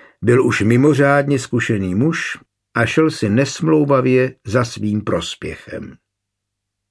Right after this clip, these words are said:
Se svým bývalým tchánem Zdeňkem Konopišťským ze Šternberka se rozešel ve zlém ještě kvůli jedné okolnosti. Nechal přezkoumat účty z doby, kdy byl nezletilý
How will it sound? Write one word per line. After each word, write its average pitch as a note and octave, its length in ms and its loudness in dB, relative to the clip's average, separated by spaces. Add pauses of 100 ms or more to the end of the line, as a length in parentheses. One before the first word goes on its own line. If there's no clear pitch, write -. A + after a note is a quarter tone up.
(100)
Se F#3+ 120 2
svým F3 320 2
bývalým F#3 520 2
tchánem G#2+ 680 0
Zdeňkem C3 480 0
Konopišťským B2+ 960 -4
ze G2 120 -6
Šternberka B2 840 0
se A2+ 200 -4
rozešel G2+ 520 -4
ve A2 120 -2
zlém C3 600 2 (260)
ještě B2 320 -2
kvůli C3+ 460 -2
jedné F2+ 440 -2
okolnosti. - 800 -14 (1160)
Nechal F3 440 2
přezkoumat F3 760 0
účty D3+ 420 -2
z F#2 120 -4
doby, B2+ 280 2
kdy C#3 220 -2
byl A#2 300 0
nezletilý C3 880 0